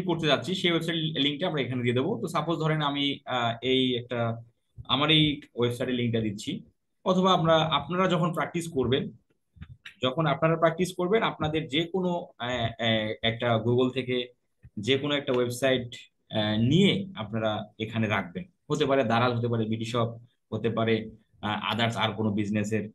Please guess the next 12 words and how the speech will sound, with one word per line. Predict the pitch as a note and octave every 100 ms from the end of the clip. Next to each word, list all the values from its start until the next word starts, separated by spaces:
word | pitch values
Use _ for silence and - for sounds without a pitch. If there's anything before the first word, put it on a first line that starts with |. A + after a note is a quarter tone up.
| G#2
আহ, | G#2 G2+ G2
তোমার | G2
হচ্ছে | G2 A2+
website। | G#2 - E2+ - _ _ _ - -
তো | B2 A#2+ B2+
আমি | E3+ F3+
আমার | F3+
ওয়েবসাইটটা | E3 E3 F3+ F3+ D#3
এখানে | D#3 D3+
আমি | D3+ C3+
দিয়ে | C#3 B2
দিলাম, | A2